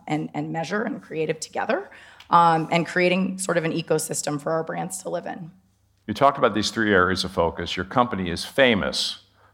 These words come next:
Speaker 2: for its financial acumen, its operational excellence. How do you manage the duality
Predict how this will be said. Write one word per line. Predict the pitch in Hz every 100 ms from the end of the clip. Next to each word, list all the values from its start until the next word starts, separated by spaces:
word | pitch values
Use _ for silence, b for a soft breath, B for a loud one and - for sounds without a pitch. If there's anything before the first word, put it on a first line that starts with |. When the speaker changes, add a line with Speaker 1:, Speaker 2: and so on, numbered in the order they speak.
| _
Speaker 2:
for | - 90 87
its | - -
financial | - 104 90 98 98 -
acumen, | 87 87 85 80 78 76 82
its | 92 -
operational | 85 82 80 78 90 78
excellence. | 76 - 78 71 76 - - B B B B B
How | - 226 269
do | 208
you | 104
manage | 87 95 98 87 78 80 - - _ _ -
the | 190
duality | 190 87 90 92 80 73 73